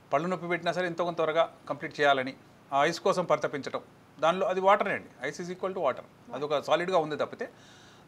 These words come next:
దానిలో కూడా ఏమీ ఆ-, ఆకలి తీరడం కానీ, లేక క్యాలరీ value కానీ, proteins కానీ ఉండవు. అయినప్పటికీ కూడా ఇదే ఇష్టపడుతున్నారు. ఈ అబ్బాయి చూడండి, ఐస్ ముక్కలు వేసుకుంటాడు. ఎవరు ఏ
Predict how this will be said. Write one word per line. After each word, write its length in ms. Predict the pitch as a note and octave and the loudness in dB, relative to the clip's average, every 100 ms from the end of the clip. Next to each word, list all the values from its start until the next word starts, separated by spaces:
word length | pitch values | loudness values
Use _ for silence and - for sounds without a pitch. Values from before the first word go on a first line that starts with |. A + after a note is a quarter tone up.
| E3+ | 2
దానిలో 200 | F3 F3+ | 4 2
కూడా 80 | F#3 F3 | 2 0
ఏమీ 160 | F3 E3+ C#3+ | 0 0 -2
ఆ-, 60 | - C#3+ | 2 2
ఆకలి 200 | D#3+ D3+ | 4 2
తీరడం 220 | C#3 C3 B2+ | 0 0 -2
కానీ, 160 | C3 - - - - - - | -6 -12 -20 -20 -20 -20 -2
లేక 320 | C#3+ D3 B2+ | 2 2 2
క్యాలరీ 220 | C#3 C#3 C3+ A#2+ | 0 0 -4 -2
value 180 | B2 C3 B2 | -2 -2 -4
కానీ, 140 | B2+ - - | -4 -14 -10
proteins 320 | C3+ B2+ B2+ B2+ | -6 -4 -4 -4
కానీ 120 | C#3 | -4
ఉండవు. 180 | A#2 - - - - - - D#3 | -8 -12 -16 -20 -20 -20 -6 0
అయినప్పటికీ 380 | F#3 F#3 E3+ D3+ | 2 4 4 6
కూడా 100 | F3+ - F3 | 4 4 2
ఇదే 120 | F#3 D#3+ | 2 0
ఇష్టపడుతున్నారు. 520 | D#3 C3 A2+ F#2 - - - - - - - | 0 -2 -2 -10 -14 -16 -20 -20 -20 -18 -4
ఈ 40 | D3 | 2
అబ్బాయి 180 | E3+ E3 | 2 2
చూడండి, 300 | D#3 D3 E3+ - - E3+ | 0 0 -2 -10 -2 -2
ఐస్ 120 | E3+ E3 | -2 -2
ముక్కలు 180 | E3 D3 | 2 2
వేసుకుంటాడు. 400 | D3 C3+ B2 - - - - - - - - | 0 -4 -6 -6 -20 -20 -20 -20 -20 -16 0
ఎవరు 180 | E3 | 2
ఏ 20 | F3 | 4